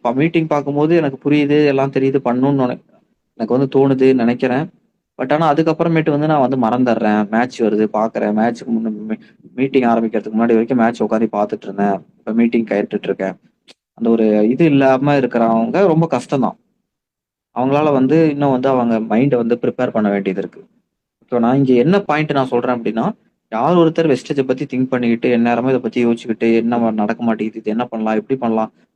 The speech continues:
அப்படின்னு தேடுதலோட அதை வந்து கரெக்டான ஒரு வழியில ஸ்ட்ரென்த் அதிகப்படுத்தணும், ஸ்ட்ரென்த் அதிகப்படுத்துறதுக்கு என்ன பண்ணலான்னு கரெக்டா பிசினஸை பத்தி கரெக்டா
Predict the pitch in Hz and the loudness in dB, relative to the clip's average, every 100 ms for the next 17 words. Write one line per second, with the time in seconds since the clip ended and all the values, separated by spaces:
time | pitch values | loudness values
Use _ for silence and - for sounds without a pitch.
0 | - 113 127 156 151 - _ - - - | -10 -2 0 2 0 -6 _ -20 -20 -20
1 | _ - 143 156 147 143 139 160 247 - | _ 0 2 4 4 2 4 2 0 -4
2 | - _ _ _ _ - 113 147 127 123 | -18 _ _ _ _ -2 0 0 0 -2
3 | 139 - 160 165 135 120 127 127 139 - | -2 -2 0 2 2 4 4 2 2 -2
4 | - _ _ _ _ - - 127 139 123 | -8 _ _ _ _ -20 -6 -4 0 0
5 | 120 123 117 101 110 107 127 135 120 117 | 2 0 -2 -2 -4 -4 -6 -4 -2 0
6 | 113 101 117 107 104 110 - 107 107 143 | 0 -4 -6 -4 -4 -4 -6 -6 -4 -4
7 | - _ _ _ - 120 131 143 120 - | -8 _ _ _ -12 -8 -4 -4 -4 -4
8 | 143 135 120 - 135 110 117 - | -4 -4 -6 -8 -6 -4 -4 -4